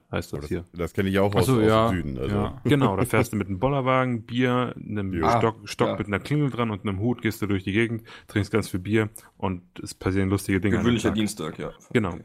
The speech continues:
Speaker 4: Okay.
Speaker 1: Und, ähm, da, da hab ich mir irgendwann mal, ähm, wirklich, also voll so wurde dann meistens so gegen sechzehn Uhr erreicht. <laughs> Ähm, da hab ich mir einen Döner geholt und mit dem bin ich in meinem Bett eingeschlafen, das weiß ich noch. Aber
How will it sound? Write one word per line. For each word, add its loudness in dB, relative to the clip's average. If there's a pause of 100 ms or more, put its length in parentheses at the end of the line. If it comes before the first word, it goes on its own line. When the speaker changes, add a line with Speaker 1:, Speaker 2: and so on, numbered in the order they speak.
(600)
Speaker 4:
Okay. -2
Speaker 1:
Und, 2
ähm, -2
da, 2
da -4
hab -2
ich -4
mir 0
irgendwann -2
mal, -2
ähm, -6
wirklich, -6
also -6 (480)
voll 2
so -6
wurde -2
dann -2
meistens -4
so -6
gegen 0
sechzehn -2
Uhr 4
erreicht. -2
<laughs> -10 (1000)
Ähm, 2 (360)
da 2
hab -2
ich -8
mir 0 (160)
einen -2
Döner 2
geholt 0
und -4
mit -6
dem 0
bin 0
ich -4
in -4
meinem -2
Bett 0
eingeschlafen, -6
das -4
weiß -2
ich -4
noch. -4
Aber 2